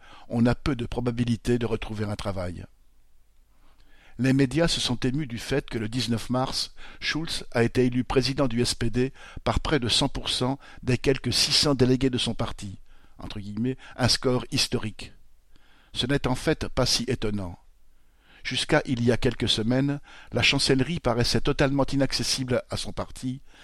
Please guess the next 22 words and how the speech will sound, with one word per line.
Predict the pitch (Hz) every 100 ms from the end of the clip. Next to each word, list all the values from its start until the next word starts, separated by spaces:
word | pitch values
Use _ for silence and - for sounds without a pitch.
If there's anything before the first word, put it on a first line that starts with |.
| - -
résignée | 110 139 127 127 131 139 -
à | 113
un |
quatrième | 113 123 - 123 120
mandat | 117 113 117
de | 113
Merkel. | 110 104 - 92 90 95 - - - _ - - -
Mais | 120 139 131
soudainement, | - 123 117 117 127 143 143 - -
son | - 120
irruption | 139 156 143 - 160
sur | - 113
le | 120
devant | 127 139
de | 131
la | 123
scène | - 131 117 107 104 - - -
et | 120
la | 110
remontée | 135 139 139 127
des | 123
sondages | - 110 110 113 127